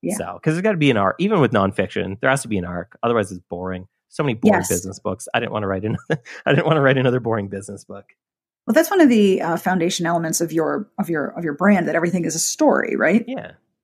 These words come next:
Speaker 2: Eh, 'cause
Speaker 1: Yeah.
Speaker 2: stories are compelling. Stories are interesting. I could
Speaker 1: The
Speaker 2: just sit here and
Speaker 1: devil,
Speaker 2: list
Speaker 1: you
Speaker 2: off
Speaker 1: say.
Speaker 2: <laughs> I could just sit here and list off facts and figures, and they might be accurate, but they're boring.
Speaker 1: Mm-hmm.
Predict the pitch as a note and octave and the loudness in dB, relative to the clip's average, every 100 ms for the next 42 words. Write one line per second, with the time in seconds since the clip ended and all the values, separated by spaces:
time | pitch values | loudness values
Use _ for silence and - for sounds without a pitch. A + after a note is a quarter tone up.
0 | _ _ _ _ _ - G3 - G#3 G#3+ | _ _ _ _ _ -10 -10 -8 -4 2
1 | G#3+ C4 D#4+ C4+ G3 D#4 B3 F#2+ F3+ G#3+ | 2 2 -8 -10 -6 -6 -6 -8 -8 -6
2 | G3+ G#3+ C#3+ - F#2 E2+ _ _ _ - | -6 -6 -10 -12 -14 -16 _ _ _ -2
3 | D#3 - G#3 - - - B3+ C#4 G#3+ G3 | -2 4 4 2 -8 -2 2 6 6 6
4 | F3 E3 A2+ D#3+ D3+ C3+ A#3+ A3+ A3+ - | 4 4 2 0 -2 -2 0 0 2 2
5 | - - - E3+ G3 A3+ F#3 - F3+ - | 2 0 2 2 2 2 0 0 -4 -2
6 | D#3 C#3+ C#3+ D3 C3 C3+ C3+ C3+ C3 A2 | -2 0 0 0 0 2 2 2 -4 0
7 | D#3 E3 B2 C3 C#3 C3 C3 D#3+ C#3 C3+ | 0 2 0 0 0 0 -4 0 2 2
8 | B2 C3 B2+ C3+ B2+ A2 G2+ F2 _ _ | 2 0 -2 -4 -2 -2 -6 -10 _ _
9 | _ _ _ G2 A#2 - A3+ C#3 B2+ - | _ _ _ 0 0 0 -2 0 0 -2
10 | - _ _ _ _ _ _ _ - D#3 | -16 _ _ _ _ _ _ _ -2 0
11 | D3 G#2+ C3 D#3+ A#2+ D#3 E3 - _ _ | 0 2 2 2 0 -4 -8 -12 _ _
12 | _ G3+ G3 | _ 6 8